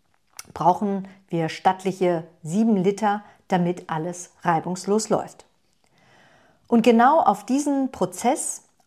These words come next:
auf die Bildung dieser Verdauungssäfte, haben Bitterstoffe deshalb Einfluss, weil sie im oberen Verdauungstrakt an Bitterrezeptoren binden und dadurch die Ausschüttung verschiedenster Magen-Darm-Hormone aus Schleimhautzellen im Dünndarm bewirken.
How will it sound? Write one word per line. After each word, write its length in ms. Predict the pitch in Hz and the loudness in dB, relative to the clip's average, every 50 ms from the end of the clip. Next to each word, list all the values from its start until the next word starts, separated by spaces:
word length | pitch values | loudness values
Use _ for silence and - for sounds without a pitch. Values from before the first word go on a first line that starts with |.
| _ | _
auf 220 | - 196 196 190 196 | 2 2 2 2 0
die 100 | - 185 | -4 0
Bildung 340 | 160 214 240 254 262 233 196 | 2 2 2 4 2 -2 -2
dieser 160 | - - 185 | -2 -4 -6
Verdauungssäfte, 920 | 185 196 165 - 170 185 226 247 240 - 233 220 226 - - 214 208 208 - _ _ _ _ _ _ _ _ _ _ _ _ _ _ _ _ _ _ _ - - - - | -4 -4 -2 0 2 2 2 0 -2 -2 -4 -4 -4 -4 -4 -4 -4 -4 -10 _ _ _ _ _ _ _ _ _ _ _ _ _ _ _ _ _ _ _ -20 -18 -8 -2
haben 280 | 185 180 180 185 180 | 2 2 2 2 2
Bitterstoffe 500 | 190 196 220 202 190 - - 190 185 - 185 175 175 - | 0 2 2 0 0 0 -4 -6 -2 0 -2 -2 0 2
deshalb 360 | 202 240 240 - - 240 233 | 2 2 4 4 2 4 4
Einfluss, 440 | - 170 180 190 - - 254 254 - - - - - - - _ _ _ | 2 0 0 -2 -2 -4 -4 -4 -6 -16 -20 -20 -20 -20 -20 _ _ _
weil 320 | - 185 170 202 226 240 226 | -2 0 4 4 4 2 2
sie 280 | 226 247 247 254 - | -2 -4 -4 -2 0
im 180 | - 190 185 185 | 0 0 0 2
oberen 380 | - 208 247 247 277 247 240 214 | 4 4 4 4 2 0 -2 -2
Verdauungstrakt 760 | - 196 170 185 170 180 190 214 202 - - 202 196 196 - _ - | -2 -2 0 0 2 2 0 -2 -4 -6 -8 -8 -8 -10 -10 _ -4
an 260 | - 202 240 269 262 202 | 0 0 2 2 2 0
Bitterrezeptoren 800 | 214 - 220 208 208 196 - 196 175 - - - 196 196 190 185 | 0 -2 -2 -4 -4 -6 -6 -8 -8 -8 -6 -4 -2 -2 0 0
binden 440 | 202 202 208 196 - 202 196 190 - - - _ | -2 -2 -4 -4 -4 -6 -6 -6 -12 -20 -18 _
und 240 | - 175 165 170 - | -6 -6 -6 -2 0
dadurch 540 | - 170 185 220 240 240 233 226 220 220 - - - _ _ - | 0 2 4 4 2 2 2 0 -2 -4 -8 -20 -20 _ _ -12
die 160 | - - - | -10 -6 -2
Ausschüttung 580 | - 190 214 240 226 - - 214 202 208 196 185 | 0 2 2 0 0 -4 -6 -6 -4 -4 -6 -6
verschiedenster 800 | 190 - 180 180 - - - - 269 269 - - 226 208 202 202 - - _ - | -6 -6 -8 -8 -8 -12 -8 -8 -6 -6 -4 -2 -2 -2 -2 -4 -10 -18 _ -2
Magen-Darm-Hormone 1080 | 170 180 185 185 190 190 185 190 160 170 185 175 170 180 175 170 170 170 175 - - | 0 2 2 2 2 0 0 0 0 0 0 -2 -2 -2 -2 -2 -2 -4 -4 -4 0
aus 220 | - 196 240 240 - | 0 0 0 0 -2
Schleimhautzellen 720 | - 180 165 165 170 175 165 170 - - 180 170 185 220 | -2 -2 -2 0 -2 -4 -6 -8 -8 -8 -6 -6 -4 -4
im 100 | 220 220 | -4 -4
Dünndarm 460 | - 170 160 156 151 147 170 165 - | -2 -4 -4 -4 -6 -6 -6 -8 -2
bewirken. 560 | - 196 180 160 170 151 - - - - 196 | -2 -2 0 0 -2 -4 -4 -8 -16 -20 -20